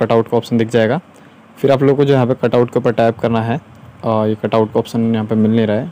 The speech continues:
तो शायद starting में, तो यहाँ पे cutout के ऊपर type करना है।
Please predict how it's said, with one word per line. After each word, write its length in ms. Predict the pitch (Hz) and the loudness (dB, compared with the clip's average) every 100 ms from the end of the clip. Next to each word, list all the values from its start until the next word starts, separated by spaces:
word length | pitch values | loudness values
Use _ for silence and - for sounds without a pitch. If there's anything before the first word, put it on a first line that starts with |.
| - | -6
तो 120 | 117 | -4
शायद 280 | 117 - 110 | -2 0 -2
starting 400 | 110 113 104 110 | -2 -4 -2 -2
में, 120 | 110 156 | -4 -6
तो 600 | - - - - - 117 | -10 -20 -20 -20 -6 -2
यहाँ 80 | 120 | 0
पे 60 | |
cutout 340 | 127 123 135 143 | 0 2 2 0
के 60 | |
ऊपर 120 | 139 131 | -2 0
type 240 | 127 123 | 0 0
करना 200 | 131 123 | 0 0
है। 160 | 123 135 | 0 0